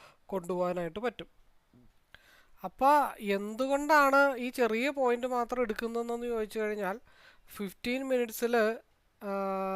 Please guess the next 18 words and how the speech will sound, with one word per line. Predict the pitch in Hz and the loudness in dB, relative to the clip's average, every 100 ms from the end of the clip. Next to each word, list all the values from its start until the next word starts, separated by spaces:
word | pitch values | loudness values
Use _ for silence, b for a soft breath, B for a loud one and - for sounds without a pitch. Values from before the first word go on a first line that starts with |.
| 190 196 190 190 | -6 -4 0 2
ആർ | 202 | 2
എസ് | 202 - 220 | -2 0 0
ഐ | 226 190 | 0 -2
already | 190 196 202 | -2 -2 -4
അപ്പർ | - 185 185 | -4 -8 -4
സൈഡിലേക്ക് | 196 190 190 185 190 175 | -4 -4 -4 -6 -4 -4
തന്നെയാണ്. | 165 165 135 - _ b b b b - | -6 -8 -10 -16 _ b b b b -12
മൂന്ന് | 180 190 214 | -8 -4 -2
മണിക്ക് | 220 226 226 | -4 -4 0
ശേഷം | 226 214 226 226 | 0 0 -2 -2
നല്ലൊരു | 202 202 208 220 | -4 -4 -6 -4
ബ്രേക്ക്ഔട്ട് | 208 196 - 202 202 214 | -2 -2 -2 -6 -6 -8
കിട്ടിക്കഴിഞ്ഞാൽ | 190 202 208 196 190 185 226 - b b b _ 190 | -6 -6 -4 -4 -2 -4 -6 -16 b b b _ -8
നമുക്ക് | 190 190 202 208 | -8 -6 -8 -8
ടു | 208 214 | -2 0
എയ്റ്റി | 202 190 208 196 214 | 0 -2 -8 -4 0
സെവൻ | 208 214 208 196 | 2 2 -2 -8
അല്ലെങ്കിൽ | 196 202 | -6 -8